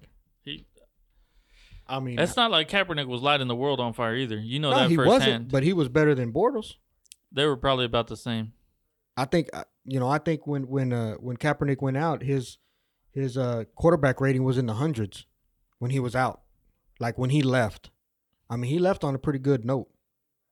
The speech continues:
Speaker 1: I don't think he
Speaker 2: It
Speaker 1: did.
Speaker 2: wasn't a slouch, dude.
Speaker 1: I think he was having a bad year that year, wasn't he?
Speaker 2: Yeah, I mean, he was, but he was still,
Speaker 1: <laughs>
Speaker 2: he was still making things happen. I mean,
Speaker 1: I
Speaker 2: he
Speaker 1: don't
Speaker 2: was a
Speaker 1: know.
Speaker 2: double threat. He was running and he was throwing.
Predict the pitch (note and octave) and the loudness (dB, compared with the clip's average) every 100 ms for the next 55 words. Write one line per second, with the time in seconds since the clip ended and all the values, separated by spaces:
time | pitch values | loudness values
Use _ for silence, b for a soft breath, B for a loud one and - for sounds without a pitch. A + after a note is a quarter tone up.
0 | _ _ _ - C#3 C3+ A2+ A2 A#2 C#3+ | _ _ _ -14 -12 -10 -10 -8 -4 -2
1 | E3+ E3 - D3 D#3 B2 A#2 A#2+ A#2+ _ | 0 0 -2 -2 -2 -4 -6 -8 -8 _
2 | _ _ _ _ _ _ _ _ - C#3+ | _ _ _ _ _ _ _ _ -8 -4
3 | G#3 B2 C3+ C3+ B2+ C#3 D#3 D#3+ G#3 D3 | -2 -2 0 -2 -2 -2 -2 -4 -6 -4
4 | A#2+ A#2+ B2 C#3+ F3 F#3+ _ _ _ _ | -6 -8 -10 -12 -12 -14 _ _ _ _
5 | _ _ _ - G#3+ A3 D3 C3 C3+ B2+ | _ _ _ -4 -2 0 0 0 0 0
6 | A#2+ A#3+ B3+ - C3 C3+ E3+ D#3+ G#3 A3 | 2 2 0 -4 0 2 4 4 4 6
7 | G#3 D#3 F#3 - - - - B2+ D3+ D3+ | 6 6 4 -2 -20 -20 -10 -2 0 0
8 | - G#3 D3 D3+ D3 B2+ C#3 A2 E3 C#4 | 2 2 4 0 -2 -4 -4 -2 -4 -6
9 | A#2 G2+ _ _ _ _ - C#3+ D#3 G#3 | -10 -14 _ _ _ _ -4 0 4 4
10 | F3+ D3 D3 F#3 E3+ F3 A3+ C#3+ C#3+ A#2+ | 2 2 2 4 2 2 0 2 2 2
11 | A#2+ D#3+ F#3+ F#3 - E3 E3+ D#3+ - F3+ | 2 2 0 -2 -4 -2 -2 -4 -6 -4
12 | G3 G2+ | -4 -6